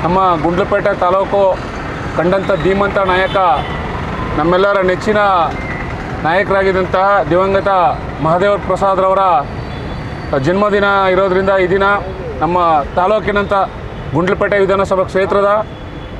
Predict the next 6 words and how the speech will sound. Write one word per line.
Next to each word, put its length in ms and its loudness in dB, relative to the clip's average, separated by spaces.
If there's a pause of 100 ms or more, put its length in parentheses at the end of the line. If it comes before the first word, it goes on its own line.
(160)
ಸಮಸ್ತ 360 0
ಅಭಿಮಾನಿಗಳ 680 2
ವತಿಯಿಂದ 360 2 (160)
ಈ 40 0
ದಿನ 180 2 (960)
ಜನ್ಮದಿನವನ್ನ 640 2